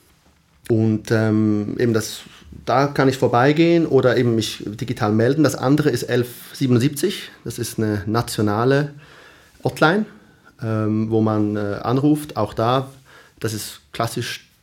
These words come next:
Telemedizin mit Telefon. Ich rufe da an und dann sagen die mir, „Ja, wir können das lösen. Sie müssen in Ihre Wortzentrale gehen.“ Dann gibt's da elektronisch eine Überweisung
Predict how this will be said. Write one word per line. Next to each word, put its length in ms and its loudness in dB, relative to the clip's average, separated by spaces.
Telemedizin 960 -2
mit 200 -4
Telefon. 520 -2
Ich 100 -20
rufe 160 -2
da 80 -2
an 260 0
und 140 -4
dann 240 0
sagen 240 0
die 100 0
mir, 100 2
„Ja, 300 0
wir 120 -2
können 180 -4
das 160 -6
lösen. 440 0
Sie 140 -8
müssen 340 -4
in 120 -4
Ihre 200 -4
Wortzentrale 480 0
gehen.“ 320 4
Dann 260 -6
gibt's 200 -6
da 120 -2
elektronisch 680 -4
eine 120 -2
Überweisung 600 2